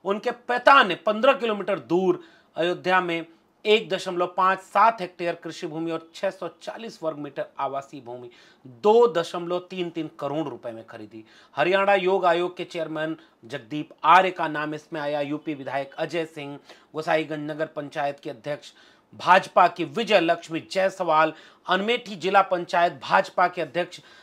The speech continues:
राजेश अग्रहरी से लेकर के बबलू भैया, चंद्र प्रकाश शुक्ला, राकेश राणा, श्याम नारायण सिंह यानी विनीत सिंह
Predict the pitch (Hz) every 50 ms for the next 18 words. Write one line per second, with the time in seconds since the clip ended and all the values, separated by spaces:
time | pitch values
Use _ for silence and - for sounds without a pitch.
0 | _ - 139 143 165 196 202 208 208 185 233 247 226 - - - 208 202 185 160
1 | 170 175 156 139 170 196 196 190 185 175 160 - - _ _ _ _ _ _ _
2 | - - - 226 220 208 190 202 240 254 247 - 214 190 190 - - 180 185 180
3 | 180 - - _ _ - - 196 214 202 220 226 226 220 170 185 190 196 202 196
4 | 196 196 196 - 202 196 196 185 190 190 185 196 190 190 190 - - 233 240 233
5 | 233 214 190 180 180 180 185 175 170 - - _ _ _ - - 175 180 196 -
6 | - 220 214 214 165 - - 143 151 180 208 214 208 202 202 202 190 - - 208
7 | 190 185 185 185 180 180 175 180 180 175 175 - - 190 175 170 170 160 160 165
8 | 156 127 147 156 180 190 196 190 - _ - 226 226 208 180